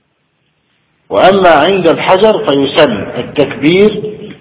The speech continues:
والإشارة باليد والانحراف جهة الحجر، ولكن ليس من السنة الوقوف. أما إذا تمكن من الحجر فعليه ثلاث سنن:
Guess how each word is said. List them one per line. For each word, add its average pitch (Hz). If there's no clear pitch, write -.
والإشارة 147
باليد 180
والانحراف 143
جهة 170
الحجر، -
ولكن 156
ليس 208
من 160
السنة 160
الوقوف. 117
أما 202
إذا 175
تمكن 165
من 110
الحجر 196
فعليه 147
ثلاث 147
سنن: 90